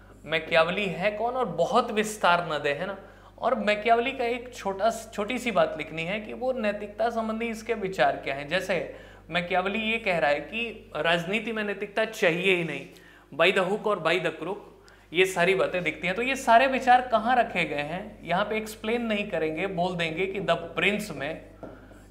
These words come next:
क्या है, एक महान इटालियन जो, अ, राजनीति विज्ञानी है फिफ्टींथ सेंचुरी में मैकियावेली, और वो ऐसे विचार रखता है, द प्रिंस, नब्बे पेज की किताब है लेकिन इसमें कमाल की बातें लिखी गई हैं, है ना।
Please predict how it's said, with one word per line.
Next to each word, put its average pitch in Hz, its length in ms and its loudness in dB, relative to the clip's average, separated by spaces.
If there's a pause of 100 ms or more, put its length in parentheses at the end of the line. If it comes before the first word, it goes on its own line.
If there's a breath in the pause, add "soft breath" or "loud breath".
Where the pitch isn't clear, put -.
(120)
क्या 151 120 6
है, 190 240 4
एक 208 140 -6
महान 185 360 6
इटालियन 196 580 4
जो, 175 480 -4
अ, 143 400 0
राजनीति 160 560 2
विज्ञानी 156 420 0
है 147 180 -2
फिफ्टींथ 208 520 -8
सेंचुरी 151 520 -6
में 170 260 -8 (320 loud breath)
मैकियावेली, 151 880 2 (260 loud breath)
और 180 160 2
वो 196 180 4
ऐसे 180 240 2
विचार 151 360 0
रखता 147 260 -2
है, 208 120 2
द - 20 2
प्रिंस, 160 580 -6
नब्बे 196 280 -2
पेज 233 280 -8
की - 140 -10
किताब 175 380 0
है - 320 -4 (280 loud breath)
लेकिन 170 280 0
इसमें 180 500 -6 (400 loud breath)
कमाल 196 340 4
की 180 120 -4
बातें 147 280 0
लिखी 139 240 -6
गई 131 160 -4
हैं, 135 140 -8
है 170 80 -8
ना। - 80 -10